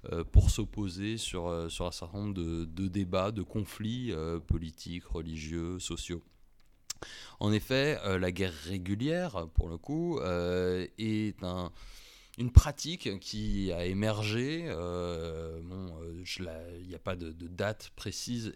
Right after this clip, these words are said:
évidemment. On parle d'une, d'une pratique sociale au long cours que je vois, moi, émerger, euh, je suis pas le seul, hein, d'autres historiens ont travaillé dessus au cours, euh,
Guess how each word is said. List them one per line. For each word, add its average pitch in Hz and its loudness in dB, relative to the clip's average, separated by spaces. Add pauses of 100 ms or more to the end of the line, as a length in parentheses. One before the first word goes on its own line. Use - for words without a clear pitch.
évidemment. 101 0
On 85 -6
parle 85 -6
d'une, 80 -8
d'une 87 -10
pratique - -12
sociale 101 -2
au 87 -2
long 101 0
cours 139 0 (580)
que 117 4
je 110 2
vois, 110 2
moi, 107 0
émerger, 107 2
euh, 87 0
je - -12
suis - -12
pas 90 -6
le 92 -4
seul, 143 0
hein, 104 -2
d'autres 92 -4
historiens 95 -4
ont 98 -4
travaillé 87 -6
dessus 107 -4
au 87 0
cours, 104 -4
euh, 85 -2